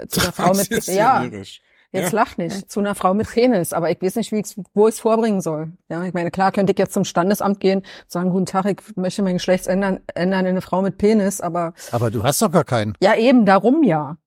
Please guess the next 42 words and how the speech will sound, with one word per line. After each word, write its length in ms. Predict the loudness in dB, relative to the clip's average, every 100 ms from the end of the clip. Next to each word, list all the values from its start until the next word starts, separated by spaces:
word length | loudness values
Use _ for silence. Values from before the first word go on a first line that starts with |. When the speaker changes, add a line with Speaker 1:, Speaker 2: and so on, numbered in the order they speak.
| _ _ _ _ _ _ -20 _
Speaker 3:
Was? 400 | -6 -4 -4 -8 _ _ _ _ _ _ _
Speaker 2:
Was? 340 | -8 -6 -6 -6
Speaker 3:
Das 180 | -4 -2
ist 120 | 0
ja, 100 | 0
das 180 | 0 -2
ist 120 | -2
ja 120 | -2 0
wie 100 | 0
bei 120 | 0
Monty 280 | 0 -2 -4
Pythons. 600 | -2 -2 -2 -12 -14 -8
Speaker 2:
Das 180 | -4
ist 100 | -2
ja 60 | -4
fast 260 | -2 -4 -2
gelenkte 320 | 0 0 0
Opposition. 680 | -4 -6 -6 -6 -8 -8 -14 _
Speaker 1:
Ja, 100 | -6
Speaker 3:
Du 120 | 0 2
hast 120 | 2
Speaker 1:
ja. 60 |
Speaker 3:
doch 60 | 2
keine 200 | 2 2
Mumu, 380 | 4 4 4 2
du 100 | 0
hast 120 | 0
doch 100 | -2
keinen 200 | -2 -4
Penis. 460 | -2 -2 -2 -6 -8
Speaker 1:
Na 100 | -6
nee, 260 | -2 0 2
aber 220 | 0 -2
ich 100 | -2
möchte 300 | -4 -2 -2
einen. 220 | -2 -2
Es 60 | -4
gibt 200 | -6 -4
doch 100 | -6
Frauen 280 | 0 0 0
mit 140 | -4
Penis. 380 | -4 -2 -2